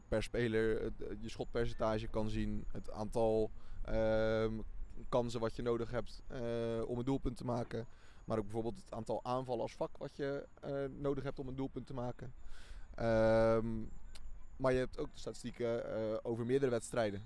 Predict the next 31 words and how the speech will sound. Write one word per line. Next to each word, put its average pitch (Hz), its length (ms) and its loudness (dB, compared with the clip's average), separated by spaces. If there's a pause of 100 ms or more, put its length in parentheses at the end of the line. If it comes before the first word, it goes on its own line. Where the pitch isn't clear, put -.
ehm, 110 480 -2
waarin 110 300 -2
we 110 160 -2
de 104 80 -6
spelers, 113 640 -4
eh, - 300 -16 (120)
kunnen 120 220 -4
zien, 123 420 -2
hè, 135 280 0
hoe, 123 680 -6
eh, 127 80 -8 (100)
presteren 131 420 -2
ze 135 60 0
in 123 80 -2
de 123 60 -4
loop 127 200 0
van 127 140 -4
de 120 60 -6
wedstrijden, 131 440 -2
wat 113 140 -4
is 117 60 -10
het 120 200 -8
gemiddelde 131 460 2
en 120 80 -2
niet 110 160 -4
alleen 113 140 0
maar 120 100 -2
kijkend 120 300 -2
naar 123 80 -2
één 135 160 -2
wedstrijd. 120 400 -8